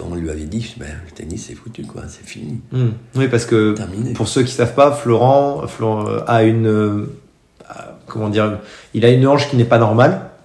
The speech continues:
Speaker 2: qui
Speaker 1: Oui,
Speaker 2: n'est pas née avec
Speaker 1: oui.
Speaker 2: une hanche complètement normale.
Speaker 1: C'est comme, euh, mon, moi, c'est comme mon père, c'est comme
Speaker 2: Exactement, c'est, c'est
Speaker 1: un
Speaker 2: génétique,
Speaker 1: peu
Speaker 2: c'est,
Speaker 1: génétique.
Speaker 2: ça a été transmis.
Speaker 1: Non, ce n'est pas aperçu.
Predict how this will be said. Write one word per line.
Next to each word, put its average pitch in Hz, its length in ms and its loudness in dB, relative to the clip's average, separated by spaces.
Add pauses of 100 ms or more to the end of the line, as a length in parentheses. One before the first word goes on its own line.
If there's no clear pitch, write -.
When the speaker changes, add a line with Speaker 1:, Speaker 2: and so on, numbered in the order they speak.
(240)
Speaker 2:
qui 120 80 -2
Speaker 1:
Oui, 151 120 8
Speaker 2:
n'est 185 40 8
pas 123 140 8
née 127 260 6
avec 104 160 2
Speaker 1:
oui. - 60 0
Speaker 2:
une 113 100 2
hanche 120 260 2
complètement 120 400 2
normale. 117 460 4
Speaker 1:
C'est - 100 -4
comme, 92 200 -6
euh, 98 220 -2
mon, 98 100 -8
moi, 98 320 -4
c'est - 180 -6
comme 95 160 -6
mon 101 200 -6
père, 123 360 2
c'est - 160 -8
comme 104 240 -2
Speaker 2:
Exactement, 127 480 4
c'est, 123 200 4
c'est 120 180 4
Speaker 1:
un - 20 8
Speaker 2:
génétique, 117 400 6
Speaker 1:
peu 185 80 6
Speaker 2:
c'est, - 160 2
Speaker 1:
génétique. 117 220 6
Speaker 2:
ça 120 60 4
a 113 40 8
été 120 160 4
transmis. 127 380 2
Speaker 1:
Non, - 40 4
ce - 140 0
n'est 117 140 4
pas 120 140 6
aperçu. 123 460 0